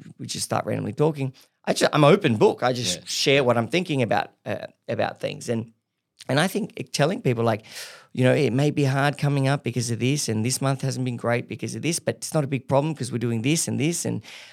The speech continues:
Speaker 1: I, I think it, it just helps broaden people's view of the world, and also helps them realize, wow, our boss is, or our leader is, um, is, um, he's realistic. You know, he's,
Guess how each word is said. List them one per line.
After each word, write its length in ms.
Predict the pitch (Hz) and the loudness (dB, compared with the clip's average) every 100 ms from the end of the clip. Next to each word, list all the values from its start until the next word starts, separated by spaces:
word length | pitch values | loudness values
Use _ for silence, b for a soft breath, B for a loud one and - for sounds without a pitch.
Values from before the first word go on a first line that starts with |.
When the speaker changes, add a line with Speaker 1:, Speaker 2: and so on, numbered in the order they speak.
| B | B
Speaker 1:
I, 120 | - 147 | -8 -2
I 100 | 165 | -2
think 280 | 165 185 - _ _ - | -2 -4 -6 _ _ -12
it, 160 | 120 - | -12 -6
it 240 | 143 - | -6 -6
just 240 | - 180 - | -6 -4 0
helps 280 | 139 135 | -2 -2
broaden 380 | - - 120 123 | -8 -4 -2 -2
people's 400 | 117 120 110 110 | -4 -4 -4 -8
view 380 | 135 151 170 117 | -10 -8 -6 -4
of 120 | 110 | -6
the 100 | 104 | -6
world, 460 | 101 120 107 110 117 B B B B B - | 0 4 4 0 -6 B B B B B -2
and 120 | 147 | 0
also 240 | 196 - | 0 0
helps 340 | 175 143 135 - | 2 0 -2 -4
them 120 | 123 | -2
realize, 300 | 120 127 127 | 0 0 0
wow, 280 | - - 101 b b b _ | 0 0 -2 b b b _
our 120 | 123 127 | -2 0
boss 540 | - 143 151 - - - _ | 4 2 2 -4 -6 -10 _
is, 480 | 131 123 107 - - _ _ | -6 -4 -4 -6 -10 _ _
or 260 | 117 107 110 | -2 0 2
our 80 | 113 | 2
leader 380 | 123 156 147 123 | 2 2 2 0
is, 240 | 110 - | 0 0
um, 400 | 113 107 104 107 b b b b _ _ - | 0 0 -2 -6 b b b b _ _ -6
is, 340 | 117 107 104 | -4 -2 0
um, 580 | 110 101 92 87 92 85 - _ _ _ _ _ _ _ _ _ | 0 0 0 -2 -6 -8 -14 _ _ _ _ _ _ _ _ _
he's 340 | - 143 131 | -6 -2 -2
realistic. 800 | 139 147 135 170 - - - - _ | 0 0 0 -2 -4 -8 -12 -20 _
You 120 | 127 110 | 0 0
know, 140 | 90 | 0
he's, 400 | 123 131 120 - | -2 0 -2 -4